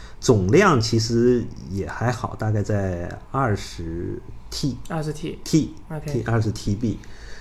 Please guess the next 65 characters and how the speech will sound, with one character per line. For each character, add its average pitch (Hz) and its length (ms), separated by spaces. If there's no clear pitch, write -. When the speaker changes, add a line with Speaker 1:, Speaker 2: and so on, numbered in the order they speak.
Speaker 1:
然 123 180
后 110 960
大 170 140
概 160 100
文 147 240
档 131 220
个 202 260
数 113 220
大 110 160
概 107 100
是 104 260
有， 90 200
我 73 420
想 - 340
一 95 80
下， 92 80
有 92 60
大 135 160
概 123 60
有 98 100
八 147 300
十 - 180
个 90 460
billing。 113 280
Speaker 2:
八 156 140
十 160 80
个 151 80
billing。 147 180
Speaker 1:
八 139 160
十 117 140
个 - 80
billing。 101 240
Speaker 2:
八 - 100
十 139 80
Speaker 1:
可 147 60
能 214 80
有 135 140
些 202 180
那 240 80
种 135 160
日 147 80
志 151 140
很 143 120
小， - 320
一， 113 200
就 117 120
一 117 120
行 110 200
一 113 60
行 95 140
的 98 80
那 - 60
种， 151 100
Speaker 2:
嗯。 147 160
Speaker 1:
对。 95 180
一 117 80
共 143 160
是 135 100
八 135 180
十 127 120
个 107 100
billing， 110 320
然 98 140
后 110 140
呢， 101 280